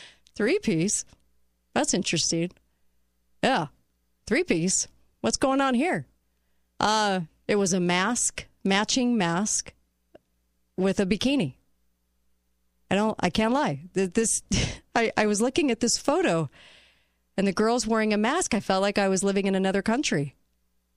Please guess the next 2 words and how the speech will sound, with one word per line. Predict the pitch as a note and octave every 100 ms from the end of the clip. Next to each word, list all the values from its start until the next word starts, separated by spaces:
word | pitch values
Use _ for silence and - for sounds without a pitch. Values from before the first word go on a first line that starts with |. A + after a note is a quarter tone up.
| _ _ _ _ _ _ _ _ _ _ _ _ _ _ _ _ _ _ _ _ _
Yeah. | F3+ F#3 D3 - - - _ _ _ _ -
Um, | - G3+ G3+ F#3 D#3+